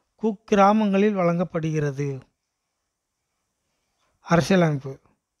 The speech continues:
உயர்நீதிமன்றத்தின் நீதி புனராய்வு அதிகாரம் பற்றி கூறும் சட்டப்பிரிவு எவை? சட்டப்பிரிவு இருநூத்தி இருபத்தாறு, இருநூத்தி இருபத்தி ஏழு. அரசு நெறிமுறையுறுத்தும்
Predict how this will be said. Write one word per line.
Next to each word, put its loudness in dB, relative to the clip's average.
உயர்நீதிமன்றத்தின் 2
நீதி 0
புனராய்வு 2
அதிகாரம் 0
பற்றி -4
கூறும் -4
சட்டப்பிரிவு -4
எவை? 0
சட்டப்பிரிவு 0
இருநூத்தி 0
இருபத்தாறு, 0
இருநூத்தி -4
இருபத்தி -4
ஏழு. -4
அரசு 2
நெறிமுறையுறுத்தும் 0